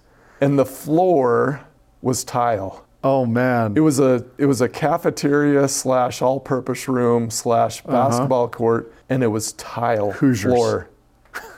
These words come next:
Speaker 1: Yeah, but when I drove to those games with my, well, I didn't drive. When I rode to those games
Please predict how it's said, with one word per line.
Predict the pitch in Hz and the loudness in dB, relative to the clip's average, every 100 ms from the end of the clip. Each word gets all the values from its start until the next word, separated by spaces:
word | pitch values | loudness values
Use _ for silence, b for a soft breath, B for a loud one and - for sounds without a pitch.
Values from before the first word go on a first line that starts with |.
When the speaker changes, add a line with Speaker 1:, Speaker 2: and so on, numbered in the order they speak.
| - | 0
Speaker 1:
Yeah, | 127 107 87 b b - | 0 0 -4 b b -4
but | 151 135 - - - | 0 0 -2 -12 -4
when | 139 135 | 0 0
I | 160 | 0
drove | 143 135 135 - | 0 2 2 0
to | 139 | 0
those | 131 117 | 0 0
games | 117 117 120 139 123 | -2 -2 -2 -2 -4
with | 110 | -4
my, | 120 113 | -2 -2
well, | - 107 | 0 -2
I | 101 | -2
didn't | 101 101 | -6 -8
drive. | 110 101 95 107 | -6 -4 -4 -6
When | 104 | -6
I | 98 | -6
rode | 98 127 143 139 | -2 0 0 -2
to | 113 | -4
those | 104 101 - | -4 -4 -6
games | 101 95 101 104 | -8 -8 -10 -14